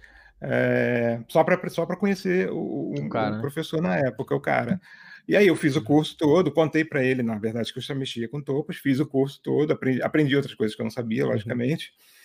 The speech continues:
Speaker 1: E aí no final do curso ele gostou bastante do, do, do, do meu, da minha empolgação com a coisa, fiquei lá como auxiliar dele no curso por mais um, um, um período de aula,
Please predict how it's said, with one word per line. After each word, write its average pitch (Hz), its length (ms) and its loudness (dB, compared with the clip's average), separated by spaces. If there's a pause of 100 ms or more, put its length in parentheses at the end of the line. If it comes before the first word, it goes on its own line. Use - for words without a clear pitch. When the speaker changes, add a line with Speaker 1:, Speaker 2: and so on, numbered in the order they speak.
(280)
Speaker 1:
E 165 80 2
aí 175 60 6
no 175 60 4
final 165 200 4
do 156 100 4
curso 151 340 0
ele 139 160 0
gostou 135 320 -2
bastante 135 460 0
do, 117 340 -4 (380)
do, 127 80 -2
do, 117 140 -8
do 117 340 0
meu, 117 240 2
da 117 100 0
minha 120 140 4
empolgação 127 600 0
com 139 80 -2
a 127 40 0
coisa, 151 460 0 (300)
fiquei 143 280 0
lá 131 140 4
como 131 540 2
auxiliar 127 520 2
dele 139 460 2 (880)
no 135 140 -2
curso 135 420 0
por 127 160 -4
mais 123 320 2
um, 127 80 0
um, 123 500 -2 (140)
um 123 320 -4
período 123 460 -2
de 110 160 -8
aula, 160 420 -2